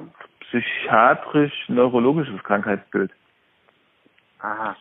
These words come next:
Speaker 1: Binge-Eating,
Speaker 2: Das ist einfach
Speaker 1: die essen, glaub ich, alles.
Speaker 2: Fress, fress.
Speaker 1: Alles, was, was in die Hände gerät.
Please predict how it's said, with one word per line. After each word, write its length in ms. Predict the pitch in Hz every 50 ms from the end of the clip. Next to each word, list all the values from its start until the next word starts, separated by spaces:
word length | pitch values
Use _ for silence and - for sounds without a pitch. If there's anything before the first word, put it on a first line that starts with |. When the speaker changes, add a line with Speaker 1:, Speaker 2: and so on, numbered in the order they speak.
| _ _ -
Speaker 1:
Binge-Eating, 400 | 135 135 143 143 - - 117 117
Speaker 2:
Das 100 | - -
ist 80 | 107 101
einfach 180 | 101 98 104
Speaker 1:
die 120 | 98 101 -
essen, 220 | - 127 - 139 117
glaub 160 | 131 120 113
ich, 200 | 120 120 - -
alles. 280 | - 117 117 95 92 - - - - - - _ _ _ _ _ _ _ _ _ _ _ _ -
Speaker 2:
Fress, 160 | - 110 110 - - -
fress. 180 | 113 117 120 -
Speaker 1:
Alles, 260 | - 113 127 127 123 - -
was, 240 | - 113 113 117 - - - - - - _ _ _ _ - - _ _ _ _ _ _ - _ _ _ _ _ - - - - - - - _ _ _
was 340 | - - 82 110 110 110 -
in 160 | 113 120 113
die 120 | 113 113
Hände 280 | 113 117 120 131 131 120
gerät. 400 | - 101 95 - 87 90 -